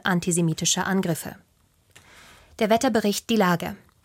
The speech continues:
Die Kaltfront eines zur Nordsee ziehenden Tiefs überquert den Westen und Norden. Ihr folgt etwas kühlere und trockenere Luft.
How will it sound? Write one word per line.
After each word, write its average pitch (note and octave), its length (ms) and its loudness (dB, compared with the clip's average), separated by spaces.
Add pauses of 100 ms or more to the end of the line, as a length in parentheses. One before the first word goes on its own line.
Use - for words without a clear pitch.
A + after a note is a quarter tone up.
(500)
Die A3+ 60 -4
Kaltfront G#3+ 640 2
eines G#3 260 2
zur G3+ 140 2
Nordsee G#3+ 440 2
ziehenden F#3 460 2
Tiefs - 320 -2
überquert F3+ 540 -2
den F3+ 180 2
Westen G3 400 0
und G#3+ 300 0
Norden. F3 480 2
Ihr E3+ 180 -4
folgt E3 240 -2
etwas F3 300 -2
kühlere A3 480 -2
und B3+ 180 -6
trockenere E3+ 480 0
Luft. - 400 -8